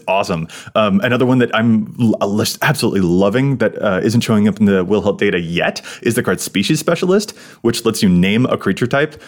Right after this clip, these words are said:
And then when creatures of that type die, you get to draw the cards for that.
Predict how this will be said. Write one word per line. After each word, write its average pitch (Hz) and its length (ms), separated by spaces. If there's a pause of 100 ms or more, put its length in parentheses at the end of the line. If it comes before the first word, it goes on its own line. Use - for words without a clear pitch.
(280)
And 120 140
then 110 140
when 107 80
creatures 107 320
of 104 260
that 101 180
type 87 280
die, 98 360 (300)
you 101 100
get 104 200
to 104 100
draw 92 240
the 98 160
cards - 480
for - 300
that. 370 280